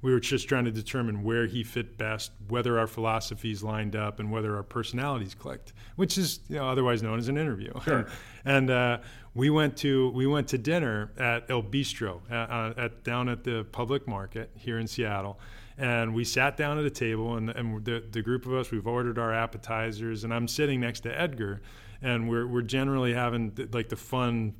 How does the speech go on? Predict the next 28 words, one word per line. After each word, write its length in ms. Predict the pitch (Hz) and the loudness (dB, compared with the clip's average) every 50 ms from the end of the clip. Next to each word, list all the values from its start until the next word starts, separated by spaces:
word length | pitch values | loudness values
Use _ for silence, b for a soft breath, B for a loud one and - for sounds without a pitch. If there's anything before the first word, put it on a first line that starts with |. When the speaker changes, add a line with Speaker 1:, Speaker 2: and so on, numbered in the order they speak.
| - - - - | -14 -18 -14 -4
Speaker 1:
preamble 500 | - 147 139 131 123 120 117 113 113 110 | 0 2 4 4 4 4 2 2 0 0
conversation. 920 | - - 123 117 113 107 107 - - 127 135 139 131 - - 101 92 90 B B B B B B B | 0 -2 -2 -2 0 -2 -2 -2 -2 0 0 0 0 -2 -6 -8 -8 -10 B B B B B B B
And 160 | 123 120 113 | -4 -2 0
Edgar 340 | 110 135 147 139 131 156 143 | 0 0 0 2 4 6 6
looked 280 | 139 143 131 - - 151 | 6 6 4 2 0 0
up 240 | 160 156 139 - | 0 0 0 -2
and 120 | 113 110 107 | -2 -4 -4
took 260 | - - 135 131 - | 0 0 0 2 2
in 120 | 143 135 | 0 0
a 60 | 123 117 | 0 0
deep 360 | 110 101 120 143 135 - - | -2 -2 -4 -6 -6 -6 -2
breath 380 | - 143 143 131 117 101 - | -2 0 0 0 -4 -4 -6
and 140 | 113 107 107 | -6 -4 -4
looked 180 | 120 113 - - | -4 -4 -4 -2
around 240 | 123 120 123 120 113 | -2 0 0 0 -2
the 80 | 110 | -2
restaurant, 480 | 117 131 143 123 - - 117 107 107 110 | 0 0 -2 -2 -2 -4 -4 -4 -4 -4
and 80 | 110 | -4
he 80 | 113 110 | -4 -4
said, 380 | - - 127 117 107 104 - B B B B B B | -2 -2 -2 -2 -2 -4 -8 B B B B B B
"I 80 | - | -2
haven't 240 | 160 170 160 147 - | 0 2 2 0 0
been 160 | 156 160 160 | 0 0 0
here 160 | 139 151 160 147 | 0 -2 -2 -2
in 60 | 131 | -2
a 80 | 120 | -2
long 320 | 117 123 139 147 151 147 - | -2 0 -2 -2 -2 -4 -4
time." 380 | - 139 160 - 143 123 101 | -6 -6 -6 -6 -8 -8 -10